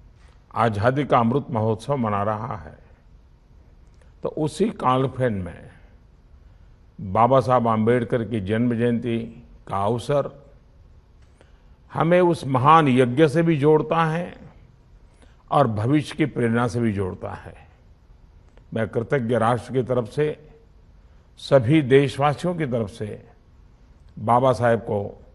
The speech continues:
आदरपूर्वक श्रद्धांजलि अर्पित करता हूं। साथियों, आजादी की लड़ाई में हमारे लाखों करोड़ों स्वाधीनता सेनानियों ने समरस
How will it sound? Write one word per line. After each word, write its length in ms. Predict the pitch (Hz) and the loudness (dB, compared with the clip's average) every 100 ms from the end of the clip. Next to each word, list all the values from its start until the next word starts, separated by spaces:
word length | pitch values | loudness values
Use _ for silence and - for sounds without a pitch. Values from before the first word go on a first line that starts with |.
| - - - - - - | -20 -20 -20 -20 -20 -2
आदरपूर्वक 880 | 113 113 123 110 117 113 110 - - - - - _ - _ _ - | 0 4 2 0 -2 0 -2 -4 -16 -20 -20 -20 _ -20 _ _ -6
श्रद्धांजलि 580 | 117 95 110 123 123 113 | -6 -4 -2 0 2 2
अर्पित 340 | 104 110 98 107 | 0 -4 -10 -12
करता 260 | 95 - | -14 -14
हूं। 200 | 98 - - - _ _ _ _ - - - - - - - | -18 -20 -20 -20 _ _ _ _ -20 -20 -20 -20 -20 -20 -20
साथियों, 440 | - 160 165 185 202 | 0 2 2 2 2
आजादी 640 | - 139 139 117 147 160 | 4 2 4 2 2 2
की 160 | 165 175 | 0 2
लड़ाई 320 | 120 110 117 | 4 4 2
में 340 | 110 95 - - - - - - - - - - - - - - - | 0 -6 -14 -20 -20 -20 -20 -20 -20 -20 -20 -20 -20 -20 -20 -16 -6
हमारे 580 | 127 135 147 147 131 | 2 6 8 6 4
लाखों 640 | 120 135 139 - 151 165 165 | 4 4 2 -2 0 2 2
करोड़ों 720 | 165 135 123 127 139 143 147 | -2 0 2 4 2 0 -2
स्वाधीनता 720 | - 123 117 110 127 131 131 | -4 -4 -2 0 -2 0 -2
सेनानियों 640 | 120 120 101 107 123 123 | -2 -4 -2 -2 0 -2
ने 300 | 104 90 92 - _ - - - - - - - - - - - - | -4 -10 -16 -20 _ -20 -20 -20 -20 -20 -20 -20 -20 -20 -20 -20 -20
समरस 920 | - - 143 151 170 190 190 - - | -20 0 2 6 8 6 4 -6 -18